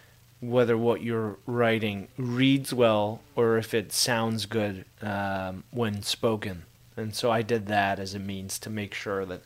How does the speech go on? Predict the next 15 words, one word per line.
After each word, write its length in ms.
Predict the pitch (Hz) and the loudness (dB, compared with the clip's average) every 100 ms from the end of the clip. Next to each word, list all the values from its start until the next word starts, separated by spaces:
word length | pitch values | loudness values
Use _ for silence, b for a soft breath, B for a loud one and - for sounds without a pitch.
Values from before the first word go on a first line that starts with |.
| B B B | B B B
what 200 | 143 139 | 6 8
I 100 | 117 | 8
was 200 | 107 110 | 4 0
saying 500 | - 120 113 107 104 | 2 2 2 2 0
did 200 | 107 101 | -2 -2
not, 440 | 107 101 98 - 113 | 0 0 -2 -4 -2
uh, 300 | 104 95 90 - B B B | 0 0 -4 -10 B B B
didn't 180 | 170 165 | 2 4
come 200 | - 147 | 4 2
across 520 | - 135 123 123 - | 2 6 6 6 2
as 120 | 123 | -2
it 80 | 120 | -2
was 140 | 110 107 | -2 -4
like 140 | |
an 80 | 98 | -6